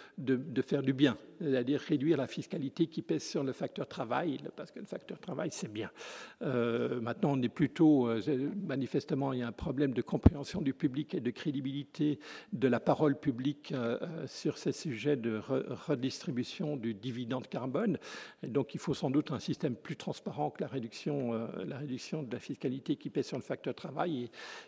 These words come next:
Et, et nous, je pense que la majorité des économistes en France aujourd'hui, euh, des économistes de l'environnement, soutiennent une solution d'un chèque vert, hein, où au premier janvier, euh, sur les trois ou quatre premiers décès de la population, on, euh, donne un chèque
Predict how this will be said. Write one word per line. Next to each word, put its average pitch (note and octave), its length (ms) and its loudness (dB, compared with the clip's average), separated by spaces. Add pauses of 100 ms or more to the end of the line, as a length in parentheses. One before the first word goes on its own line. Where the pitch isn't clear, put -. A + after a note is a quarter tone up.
Et, C3 160 0
et - 40 -4
nous, B2 440 0
je A2 80 -14
pense - 220 -8
que - 80 -2
la A#2 80 -2
majorité B2 520 -2
des A#2+ 140 -4
économistes C3+ 460 -2
en C3 80 -6
France C#3+ 320 -2
aujourd'hui, A#2+ 560 -4 (100)
euh, - 120 -8
des A#2+ 180 -6
économistes B2 320 -2
de B2 60 0
l'environnement, B2 440 -4 (200)
soutiennent D#3 520 2
une A#2+ 120 -2
solution C3 520 -4
d'un B2+ 160 0
chèque - 240 2
vert, C3+ 440 0
hein, C#3+ 120 -4
où C3 240 4
au B2 40 2
premier C#3 340 2
janvier, A2+ 500 -2 (440)
euh, C#3+ 100 0
sur D#3 300 0
les A#2+ 100 2
trois C#3 460 0
ou A#2 80 -4
quatre - 240 -2
premiers C3 260 -2
décès B2 280 -2
de A#2 60 -4
la B2+ 60 -2
population, C#3 720 -4 (340)
on, C#3+ 400 0
euh, B2+ 160 -2
donne C3+ 300 2
un A#2 80 -2
chèque - 520 -2